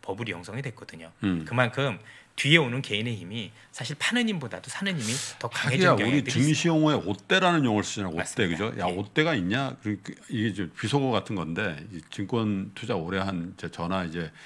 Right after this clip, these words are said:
Speaker 2: 예, 이선엽 센터장님이나 이렇게 사석에서는 "아, 이거 옷대가 있어?" 이-, 이렇게 물어보잖아요.
Speaker 1: 네.
Speaker 2: 이게 옷대가 뭐냐면 그, 그 시장의 주도 세력이죠. 주도 세력.
Speaker 1: 네, 네.
Speaker 2: 그 종목의 주도, 그 시장의 주도.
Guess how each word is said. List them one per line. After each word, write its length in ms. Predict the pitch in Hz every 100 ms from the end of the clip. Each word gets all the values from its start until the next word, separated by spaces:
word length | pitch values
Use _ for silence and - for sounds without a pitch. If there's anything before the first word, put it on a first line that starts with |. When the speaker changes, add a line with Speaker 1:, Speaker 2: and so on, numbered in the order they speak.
| - - - -
Speaker 2:
예, 140 | 85 87
이선엽 400 | 87 98 98 92
센터장님이나 600 | 110 101 104 90 85 82
이렇게 220 | 80 78
사석에서는 500 | - 101 107 82 85 - - -
"아, 60 | 101
이거 120 | 92
옷대가 340 | 82 - 139
있어?" 380 | 101 - - - - -
이-, 80 | 98
이렇게 360 | 95 107 95 117
물어보잖아요. 560 | 92 123 92 95 90
Speaker 1:
네. 60 | 92
Speaker 2:
이게 60 | 90
옷대가 340 | 92 92 147
뭐냐면 340 | 139 107 113 104 -
그, 180 | 110 98 - - _ -
그 100 | -
시장의 360 | - 180 151
주도 300 | - 131 180
세력이죠. 460 | 143 143 110 92 87
주도 280 | - - 113
세력. 320 | 90 78 92
Speaker 1:
네, 60 | -
네. 60 | -
Speaker 2:
그 120 | -
종목의 480 | 110 110 120 127 117
주도, 480 | - 107 110 82 - - _ - - _
그 80 | -
시장의 340 | - - 143 107
주도. 240 | 98 80